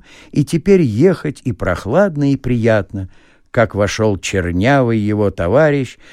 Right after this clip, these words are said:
сбросив с головы на стол картуз свой,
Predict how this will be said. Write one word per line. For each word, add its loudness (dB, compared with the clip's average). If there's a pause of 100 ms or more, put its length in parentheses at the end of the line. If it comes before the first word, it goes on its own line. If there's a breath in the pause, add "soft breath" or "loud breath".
(120 loud breath)
сбросив 0
с -8
головы 0 (200 loud breath)
на 0
стол 0
картуз -2
свой, 0